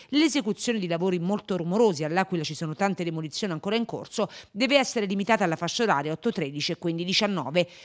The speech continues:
I gestori dei locali attendono di leggere il documento, che è molto tecnico.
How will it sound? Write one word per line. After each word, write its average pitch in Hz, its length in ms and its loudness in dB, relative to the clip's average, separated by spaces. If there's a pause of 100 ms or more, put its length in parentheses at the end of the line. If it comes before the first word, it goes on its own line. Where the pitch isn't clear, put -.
(160)
I 285 100 4
gestori 277 340 2
dei 226 80 4
locali 208 320 4
attendono 202 400 0
di 185 80 0
leggere 185 360 4
il 180 40 -2
documento, 190 480 2
che 180 120 0
è - 20 2
molto 196 360 0
tecnico. 190 540 4